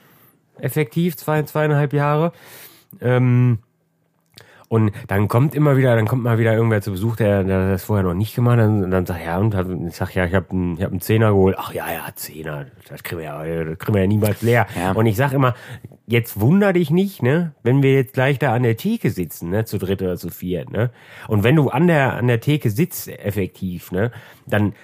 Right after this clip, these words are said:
Speaker 1: dann trinkst du auch viel mehr, als, als wenn du so ein Flaschenbier hast oder so, weil so ein, so ein Glas Bier hast du dann schnell getrunken und dann zapfst du direkt wieder ein neues.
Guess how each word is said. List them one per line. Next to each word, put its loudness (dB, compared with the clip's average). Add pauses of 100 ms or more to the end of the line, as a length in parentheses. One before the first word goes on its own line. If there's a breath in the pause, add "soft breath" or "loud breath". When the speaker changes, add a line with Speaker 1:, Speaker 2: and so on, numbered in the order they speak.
(120)
Speaker 1:
dann 0
trinkst 0
du 4
auch 2
viel -2
mehr, 4
als, 2
als -2
wenn 0
du 2
so 0
ein 0
Flaschenbier -4
hast -10
oder -6
so, 0
weil 2
so 0
ein, 2
so 0
ein 2
Glas 0
Bier 0
hast -2
du -4
dann 2
schnell 2
getrunken 0
und 0
dann 2
zapfst -2
du 0
direkt 0
wieder 2
ein 4
neues. 2